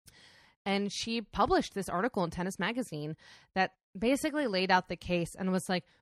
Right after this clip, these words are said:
"We have a member who, of our community, who is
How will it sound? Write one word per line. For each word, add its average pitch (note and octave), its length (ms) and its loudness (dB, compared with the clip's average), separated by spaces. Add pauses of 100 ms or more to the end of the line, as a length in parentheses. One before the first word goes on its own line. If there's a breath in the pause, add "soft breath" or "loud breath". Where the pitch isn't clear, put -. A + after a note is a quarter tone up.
(100)
"We A3 160 0
have B3 300 2
a C4 80 0
member F3 520 -2 (460 soft breath)
who, A3 420 -2
of F#3+ 120 -2
our F#3+ 160 0
community, E3+ 580 -6 (540)
who A3 240 -2 (100)
is F#3+ 340 -2